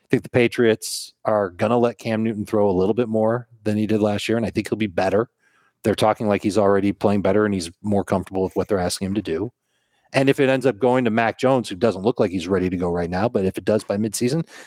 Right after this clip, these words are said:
I think that helps as well. So it's just a combination of him having an opportunity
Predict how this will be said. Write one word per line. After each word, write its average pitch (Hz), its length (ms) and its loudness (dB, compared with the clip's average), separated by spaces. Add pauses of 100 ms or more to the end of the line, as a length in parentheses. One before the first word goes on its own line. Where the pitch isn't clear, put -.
(140)
I 113 120 2
think 135 160 -2
that 143 140 2
helps 147 240 -2
as 139 100 -8
well. 160 300 0 (640)
So 170 200 2
it's 170 100 0
just 190 160 -2
a 160 40 4
combination 127 580 2
of 101 100 0
him 123 280 2
having 110 360 0
an 101 80 0
opportunity 98 920 -2